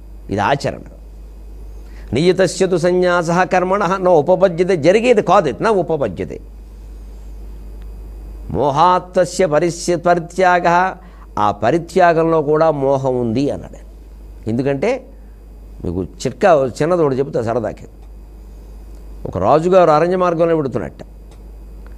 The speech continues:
మంత్రి కూడా ఉన్నాడు, ఏదో కొంతమంది ఉంటారుగా భటులు వాళ్ళు. అక్కడ ఒక యోగి కూర్చున్నాడు,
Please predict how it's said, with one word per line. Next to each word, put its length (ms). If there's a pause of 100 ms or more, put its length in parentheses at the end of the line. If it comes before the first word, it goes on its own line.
(260)
మంత్రి 320
కూడా 200
ఉన్నాడు, 260
ఏదో 80
కొంతమంది 380
ఉంటారుగా 300
భటులు 340
వాళ్ళు. 520 (360)
అక్కడ 180
ఒక 140
యోగి 320
కూర్చున్నాడు, 480